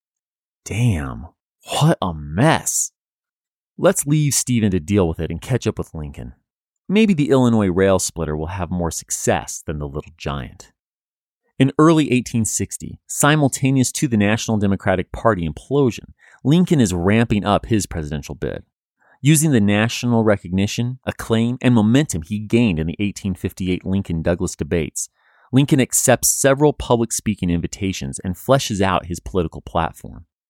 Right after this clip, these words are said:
He also takes the advice of Republican Party insider Jesse Fell and writes up a short life sketch,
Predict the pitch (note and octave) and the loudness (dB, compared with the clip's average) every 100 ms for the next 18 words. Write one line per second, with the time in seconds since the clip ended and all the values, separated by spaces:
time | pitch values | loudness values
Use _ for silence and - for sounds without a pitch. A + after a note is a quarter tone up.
0 | _ _ _ _ _ - E3+ F#3+ D#3 - | _ _ _ _ _ 2 2 2 0 0
1 | D3 - G#2+ F2+ G2 A2 D#2 - F#2+ F#2 | -2 -2 -2 0 2 2 0 -4 -4 -4
2 | - A#2+ A#2+ - F#2 - G#2+ G2+ E2 F#2+ | -4 -2 -2 -2 -6 -4 -2 0 -2 -4
3 | - - C#2+ C#2 - _ - G#2+ A2 - | -4 -4 -4 -6 -10 _ -2 0 0 -4
4 | - - G2+ C2 - _ - A#2 C3+ - | -8 -2 -2 -2 -6 _ -2 2 2 0
5 | F3 G#2+ - - C#3 - G2+ G2 - - | 0 0 -2 0 0 0 -2 -2 -4 -2
6 | D#2+ - - - | -4 -4 -12 -20